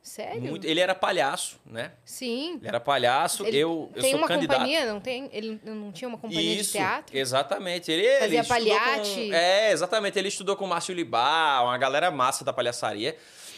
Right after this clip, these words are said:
Speaker 2: E aí ele, ele, e era do mesmo núcleo que eu. Então a gente convivia muito junto. Terminava de gravar, a gente ia pro Rio tomar banho, tomar cachaça, conversava besteira, batia texto. Então ele era meio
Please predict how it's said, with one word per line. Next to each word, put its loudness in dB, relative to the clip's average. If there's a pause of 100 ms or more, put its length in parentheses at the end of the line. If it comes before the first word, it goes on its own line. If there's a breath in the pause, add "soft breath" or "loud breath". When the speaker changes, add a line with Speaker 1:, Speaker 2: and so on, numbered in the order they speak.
(160 loud breath)
Speaker 2:
E 0
aí 2
ele, 0
ele, 0 (500)
e 0
era 2
do -2
mesmo -4
núcleo -6
que -12
eu. -2 (800)
Então -2
a 0
gente -8
convivia -6
muito -6
junto. -8
Terminava -8
de -12
gravar, -4
a -4
gente -10
ia -16
pro -14
Rio -6
tomar -10
banho, -8
tomar -12
cachaça, -4
conversava -18
besteira, -10
batia -8
texto. -12 (440 soft breath)
Então -4
ele -4
era -2
meio -6